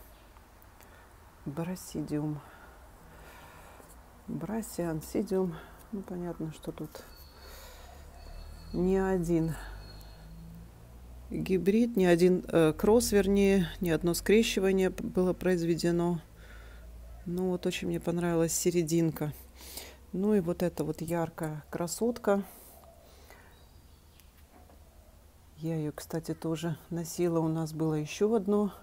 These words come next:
<laughs> Сбор у нас был четыре дня. У нас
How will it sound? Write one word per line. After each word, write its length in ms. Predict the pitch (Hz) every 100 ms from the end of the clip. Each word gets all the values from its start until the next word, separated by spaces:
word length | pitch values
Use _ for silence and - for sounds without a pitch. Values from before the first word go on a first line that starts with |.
| - -
<laughs> 680 | 277 269 - - - -
Сбор 400 | - 160 170 202
у 60 | 185
нас 180 | 175 165
был 240 | 165 170
четыре 440 | - - 196 180 170
дня. 340 | 175 190 196
У 60 | 175
нас 380 | 165 - -